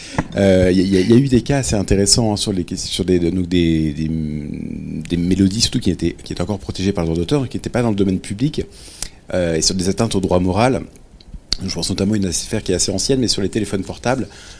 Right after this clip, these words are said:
donc une, une sonnerie musicale qui reproduisait, enfin une sonnerie qui reproduisait un, un morceau, euh, et ça a été considéré comme une atteinte au droit moral de l'auteur, euh,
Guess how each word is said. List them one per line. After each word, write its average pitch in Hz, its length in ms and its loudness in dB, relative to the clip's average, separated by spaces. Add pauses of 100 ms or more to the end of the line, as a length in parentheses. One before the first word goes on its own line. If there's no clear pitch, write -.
(140)
donc 101 240 -4
une, 92 380 2
une 85 100 -2
sonnerie 101 380 0
musicale 98 520 -4
qui 90 120 -10
reproduisait, 85 600 -6
enfin 87 120 -2
une 85 80 -2
sonnerie 101 260 -2
qui 95 120 -6
reproduisait 85 600 -2
un, 73 340 -2
un - 80 -4
morceau, 87 460 -4 (520)
euh, 80 140 -2
et 76 40 -2
ça 82 100 -4
a - 40 -2
été 78 100 -8
considéré 82 260 -2
comme 87 140 -2
une 82 80 0
atteinte 95 260 -4
au 85 40 -6
droit 78 160 -4
moral 87 280 -2
de 82 100 -2
l'auteur, 85 380 -2 (460)
euh, - 60 -14